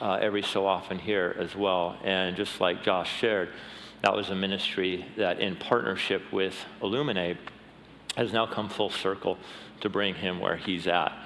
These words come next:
And, um, I'm just really thankful and humbled by the generosity of this church. We may be young in age, but we are mature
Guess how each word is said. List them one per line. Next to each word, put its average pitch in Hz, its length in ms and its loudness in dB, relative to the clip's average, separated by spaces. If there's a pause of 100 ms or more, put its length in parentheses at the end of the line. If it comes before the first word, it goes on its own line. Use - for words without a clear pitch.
(380)
And, 85 340 0
um, 82 400 0 (840)
I'm 101 180 2
just 104 280 -2
really 98 440 0 (360)
thankful 95 420 0
and 82 80 -2
humbled 87 460 -2 (760)
by 87 340 4
the 82 120 -4
generosity 87 920 0 (200)
of 87 300 0
this 95 200 -2
church. - 560 -2 (420)
We 110 100 2
may 123 140 2
be 127 80 2
young 110 320 2
in 101 120 0
age, 98 680 0 (460)
but 101 140 2
we 107 140 2
are 101 140 2
mature 95 600 0